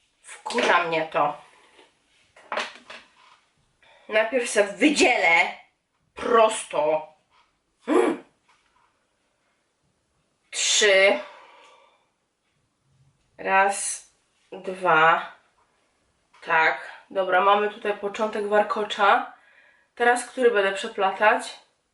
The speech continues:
Teraz nie wiem, który będę przeplatać.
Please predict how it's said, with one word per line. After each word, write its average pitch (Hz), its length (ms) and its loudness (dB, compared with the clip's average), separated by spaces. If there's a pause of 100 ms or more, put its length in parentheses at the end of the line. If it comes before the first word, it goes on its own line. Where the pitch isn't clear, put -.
(1120)
Teraz 285 300 2
nie 302 100 2
wiem, 294 160 4
który 302 180 -2
będę 285 220 4
przeplatać. 285 920 -2